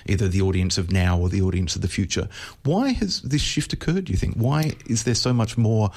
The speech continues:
awareness of and focus of the agency of children as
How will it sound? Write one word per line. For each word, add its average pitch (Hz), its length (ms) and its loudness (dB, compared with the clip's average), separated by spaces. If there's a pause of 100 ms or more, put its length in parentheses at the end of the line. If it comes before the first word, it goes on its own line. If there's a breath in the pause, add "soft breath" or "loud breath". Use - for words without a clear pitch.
(220 loud breath)
awareness 113 600 2
of 98 160 -2
and 101 120 -2
focus 113 520 -2
of 92 300 -8
the 107 220 -6
agency 110 560 -4
of 92 100 -6
children 104 460 0
as 104 240 2